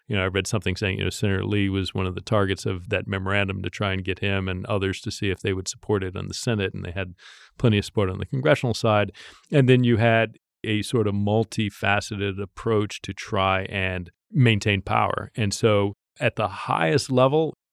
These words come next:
I think everybody would love to know, okay, was there something where people within the White House, either Trump or those immediately around him, were engaged in a witting conspiracy?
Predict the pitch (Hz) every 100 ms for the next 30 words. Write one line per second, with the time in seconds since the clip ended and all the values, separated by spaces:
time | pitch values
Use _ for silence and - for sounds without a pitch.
0 | _ - 113 120 131 107 101 98 98 101
1 | 101 - 104 95 95 104 95 - 107 -
2 | 101 104 95 95 113 104 95 - _ 113
3 | 98 95 92 92 98 92 92 92 - 110
4 | 95 92 - 104 95 95 95 98 95 92
5 | 104 98 90 87 92 92 92 92 92 -
6 | 95 92 95 90 90 92 90 90 - -
7 | 95 92 90 90 87 - _ 98 101 92
8 | - 95 - 107 98 - 98